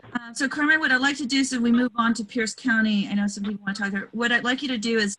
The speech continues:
uh, Mayor Mata, Jimmy Mata is working with a lot of small businesses, and there's been a lot of movement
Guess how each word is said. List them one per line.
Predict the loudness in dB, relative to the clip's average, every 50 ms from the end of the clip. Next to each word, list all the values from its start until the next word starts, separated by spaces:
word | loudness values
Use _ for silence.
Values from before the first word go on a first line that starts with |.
| _ 0
uh, | 0 0 0 -2 -8 -6 -2
Mayor | -2 0
Mata, | 2 2 2 2 2 0 -2
Jimmy | -2 -2 0 2
Mata | 2 2 2 0 -4 -6
is | -8 -8
working | -10 -12 -14 -10 -8 -8 -8 -8 -10
with | -12 -16 -16
a | -12
lot | -8 -6 -6 -6
of | -6
small | -4 -2 -2 -2 -2
businesses, | -2 -2 -2 -2 -2 -2 -2 -2 -4 -6 -6 -8 -10 _ _ -20 -20 _ _ _ _ _ -4
and | 0 2 2
there's | 2 2 0 0
been | 0 2 2 2
a | 2
lot | 2 2 2 2
of | 2 4
movement | 4 4 4 4 2 2 0 -2 -4 -6